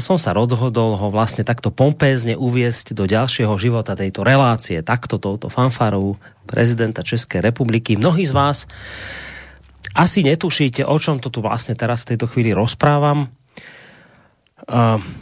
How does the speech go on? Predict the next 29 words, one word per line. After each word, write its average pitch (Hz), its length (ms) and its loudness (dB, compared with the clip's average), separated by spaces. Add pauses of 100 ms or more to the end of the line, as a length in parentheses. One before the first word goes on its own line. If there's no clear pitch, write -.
(340)
no 110 160 2
vec 160 160 4
sa 226 160 0
má 151 220 2
tak, 151 340 0
e, - 60 -6 (760)
že 110 400 2 (560)
v 131 240 -18
poslednej 165 560 0
dobe 131 240 0
ste 120 240 -4
sa 120 160 -2
ma, 98 400 2 (160)
e, 101 240 -4
viacerí 113 480 2
z 95 160 -6
vás, 135 400 0
vážení 110 400 -2
poslucháči, 120 640 -2
pýtali, 110 480 0
že 98 160 -2
čo 185 100 2
je 311 80 0
vlastne 123 300 -2
s 101 80 0
reláciou 117 480 -2
Dualog, 135 560 2
prečo 160 320 0
nevysielame 117 720 0